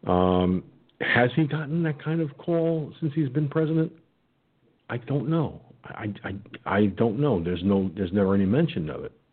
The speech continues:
on T V that I know of. And if there is, I don't catch it, which is rather unfortunate. But let's face the reality, Gunslinger. Let's face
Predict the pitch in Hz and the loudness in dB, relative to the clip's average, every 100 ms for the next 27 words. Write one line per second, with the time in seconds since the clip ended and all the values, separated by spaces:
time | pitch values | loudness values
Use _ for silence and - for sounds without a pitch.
0 | _ - - - 82 87 143 82 80 151 | _ -8 -8 -4 -2 2 2 0 -2 -4
1 | - - 85 107 - - - - - _ | -4 -8 -12 -14 -18 -20 -20 -20 -20 _
2 | 101 95 87 95 151 110 117 113 - 113 | -2 -2 2 2 4 4 2 -2 -8 -2
3 | 143 107 120 156 156 - - - _ - | 0 0 0 -2 -4 -8 -12 -18 _ -14
4 | 87 85 - - - - _ 78 78 76 | -10 -10 -12 -18 -20 -20 _ -12 -10 -10
5 | 78 82 80 143 139 82 - - _ _ | -8 -8 0 2 2 -2 -12 -16 _ _
6 | - - - - - - - - _ _ | -20 -20 -20 -20 -20 -20 -20 -20 _ _
7 | _ _ _ _ _ _ _ _ _ _ | _ _ _ _ _ _ _ _ _ _
8 | - - 180 190 - 147 - 107 90 82 | -2 0 0 0 0 0 0 -4 -4 -4
9 | 64 - - - _ _ _ _ _ _ | -8 -14 -20 -20 _ _ _ _ _ _
10 | - 82 78 85 85 92 - _ _ _ | -12 -10 -8 -8 -8 -8 -12 _ _ _
11 | _ _ _ _ - 139 - - 107 | _ _ _ _ -8 -8 -8 -2 0